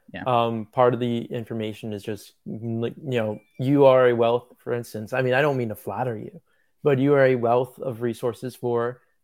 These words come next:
Speaker 2: two thousands and twenty tens Giants top cards, Topps cards.
Speaker 1: I would say Topps cards in general, though. Like, I think, like, y-, like, I'd go to you for, like, variation, like, twenty fourteen on flagship stuff, anything. Like, I don't
Speaker 2: Yeah, of course,
Speaker 1: I'd
Speaker 2: you know,
Speaker 1: say
Speaker 2: my origin story.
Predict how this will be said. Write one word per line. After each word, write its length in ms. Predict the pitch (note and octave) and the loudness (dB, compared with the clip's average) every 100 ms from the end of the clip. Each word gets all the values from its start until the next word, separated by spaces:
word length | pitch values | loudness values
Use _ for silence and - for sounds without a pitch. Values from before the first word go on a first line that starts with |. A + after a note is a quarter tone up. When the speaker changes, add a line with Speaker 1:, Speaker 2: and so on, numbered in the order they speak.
| _ | _
Speaker 2:
two 140 | C#3+ | -4
thousands 520 | C3+ A2+ A2 A#2+ A#2+ | 0 0 0 -6 -8
and 180 | A2+ A2 | -6 -8
twenty 240 | - A2+ A2+ | -6 -6 -6
tens 480 | A2 G#2 G#2 G#2 _ _ | -10 -10 -12 -16 _ _
Giants 420 | A#2+ G#2+ G#2 G#2 | -6 -4 -6 -8
top 240 | - - _ | -10 -10 _
cards, 420 | - - - - _ _ - | -18 -18 -18 -20 _ _ 0
Topps 340 | B2+ - - - | 0 0 -12 -8
cards. 400 | - - - - _ - | -6 -6 -8 -18 _ 4
Speaker 1:
I 120 | G#3+ | 4
would 100 | B3+ | 4
say 140 | D#3+ | -4
Topps 280 | B2 G2+ - | 0 -2 0
cards 220 | G2 E2 | -2 -2
in 80 | E2+ | -8
general, 320 | F2 F2 F2 | -10 -8 -8
though. 220 | F2 F#2 - | -8 -10 -6
Like, 140 | G#2 G2+ | -4 0
I 120 | B2 | 2
think, 260 | B2 G#2 - - | 0 -4 -6 -2
like, 160 | A2 G#2 | -2 -2
y-, 180 | A#2+ A2 | -6 -2
like, 220 | G#2+ G2 | -2 0
I'd 220 | - C#3 C3 | 4 4 4
go 100 | B2 | 2
to 80 | |
you 220 | A2 A2 A2 | 2 -2 -4
for, 160 | G#2 | -4
like, 280 | F#2+ E2 - _ _ _ _ _ _ _ | -4 -4 -10 _ _ _ _ _ _ _
variation, 640 | G2+ G#2+ G#2+ G2 G2+ - | -2 0 0 -2 -6 -6
like, 180 | G2+ F2 | -6 -6
twenty 260 | - B2 B2 | -4 -2 -2
fourteen 440 | A2 G2+ A2 G2 | -4 -6 -6 -8
on 340 | D#2 F#2 F2+ | -6 -8 -8
flagship 520 | F2+ F2 D#2 - - _ | -10 -10 -10 -14 -18 _
stuff, 260 | C2 C#2 _ _ | -14 -14 _ _
anything. 460 | F#2 E2+ F#2 - A#2 _ - | -12 -10 -12 -12 -16 _ -18
Like, 120 | E2 | -10
I 100 | F#2+ | -4
don't 100 | A#2 | 0
Speaker 2:
Yeah, 280 | B2 G#2 - | 0 -4 -14
of 60 | B2+ | 2
course, 180 | D3 B2 | 6 6
Speaker 1:
I'd 60 | |
Speaker 2:
you 60 | C3+ | 4
know, 60 | C3 | 2
Speaker 1:
say 40 | |
Speaker 2:
my 160 | B2+ C#3 | 4 6
origin 300 | C#3+ A#2+ A2+ | 6 2 -8
story. 360 | - - - | -8 -8 -8